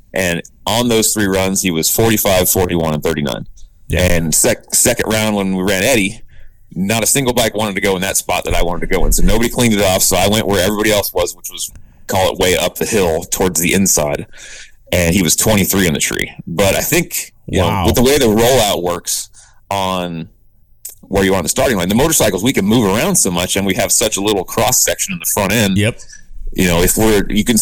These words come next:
Speaker 1: be sitting, quote unquote, low in the beams because we're not in a dip in the racetrack,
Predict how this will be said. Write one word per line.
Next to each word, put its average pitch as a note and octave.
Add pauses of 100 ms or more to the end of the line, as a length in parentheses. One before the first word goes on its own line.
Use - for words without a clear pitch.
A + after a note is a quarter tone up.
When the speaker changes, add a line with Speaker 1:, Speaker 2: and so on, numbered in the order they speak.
(120)
Speaker 1:
be G#2+
sitting, G2+
quote G2+
unquote, F#2
low G2+
in F#2
the F2+
beams G#2+
because -
we're G2+
not F#2
in F2+
a F2
dip G2+
in F#2
the F2
racetrack, F#2+